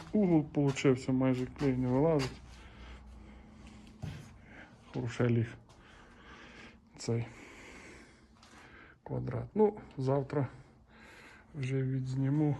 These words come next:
переверну на другу сторону, його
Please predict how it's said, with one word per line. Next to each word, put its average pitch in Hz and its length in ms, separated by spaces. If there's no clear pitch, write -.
переверну 131 600
на 131 140
другу 127 340
сторону, 151 580
його 135 300